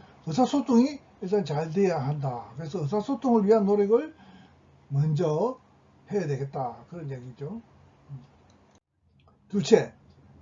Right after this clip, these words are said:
다문화 가정을 위한 탄탄한 사회복지 서비스가 필요하다. 이주 여성들을 위한 일자리를 제공해주고 그들이 우리의 문화와 언어를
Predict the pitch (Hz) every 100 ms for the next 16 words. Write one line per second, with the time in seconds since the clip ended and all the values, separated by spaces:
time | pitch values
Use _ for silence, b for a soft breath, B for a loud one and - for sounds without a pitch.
0 | - - 151 240 277 247 285 330 214 156
1 | 151 131 196 - 196 202 240 254 - 220
2 | 247 262 254 262 247 220 185 220 240 -
3 | 175 131 - - - _ _ _ _ _
4 | - 190 226 233 247 262 247 214 180 214
5 | 190 151 190 240 262 220 147 143 180 151
6 | 147 147 - _ _ _ _ _ - 262
7 | 240 202 175 214 269 185 170 196 175 165
8 | 202 240 156 156